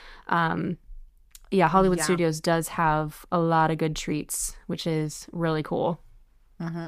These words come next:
Speaker 2: And now, again, a lot, all these treats do not start until October first, and they will be going away on October thirty-first. So bear that
Speaker 1: Yeah.
Speaker 2: in mind if you're planning, thinking that you're gonna be able to show up on November first and be able to get these things. No, no, no.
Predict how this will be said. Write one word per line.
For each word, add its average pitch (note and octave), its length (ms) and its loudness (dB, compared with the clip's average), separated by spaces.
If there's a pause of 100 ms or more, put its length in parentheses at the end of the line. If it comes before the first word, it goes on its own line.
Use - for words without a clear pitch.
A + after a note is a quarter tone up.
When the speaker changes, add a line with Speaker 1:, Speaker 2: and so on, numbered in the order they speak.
Speaker 2:
And G3 140 -2
now, F#3+ 240 2
again, F#3 380 0
a D#3 100 -2
lot, G3 320 2
all G3+ 180 4
these A#3+ 180 0
treats E3 400 -4 (280)
do G3 100 0
not G3 240 0
start F#3 280 2
until F3+ 240 -2
October F#3+ 520 0
first, F#3+ 360 -2
and F#3 100 0
they F3 80 0
will F3+ 300 2
be F#3 100 -2
going F3+ 300 -2
away D#3 420 0 (320)
on E3+ 140 6
October E3 480 2
thirty-first. D#3 1000 -4 (280)
So D#3+ 380 0
bear E3 220 4
that G3+ 120 4
Speaker 1:
Yeah. A#3 40 6
Speaker 2:
in A#3+ 80 6
mind G3+ 440 2
if E3+ 120 -4
you're F3+ 120 -2
planning, F#3+ 440 -2
thinking F#3 280 -4
that F#3 100 -4
you're F3+ 100 -4
gonna G3 120 -2
be G3 80 0
able F#3 80 0
to F#3 40 -2
show F#3 300 0
up A3 260 2 (280)
on F3 460 0
November F#3+ 440 4
first B3+ 340 2
and G3 60 0
be F#3 60 2
able F#3 80 2
to F#3 40 -2
get A#3 200 0
these G3+ 180 -2
things. E3+ 340 -2
No, E3 220 4
no, F3 120 2
no. E3 320 2